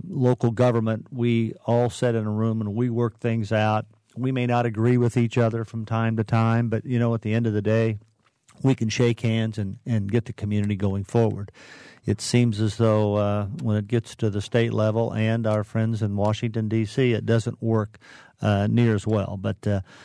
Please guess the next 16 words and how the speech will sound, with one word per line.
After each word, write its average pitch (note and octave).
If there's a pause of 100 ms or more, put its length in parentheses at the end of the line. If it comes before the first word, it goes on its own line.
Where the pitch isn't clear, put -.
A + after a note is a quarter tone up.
(280)
uh, C3
you E3
know, C#3+ (540)
uh, - (200)
if, G3+
if D#3
it's -
local D#3+
government, B2
let C3
it A#2+
be A#2
local A2
government. G2
You A2
know, G#2+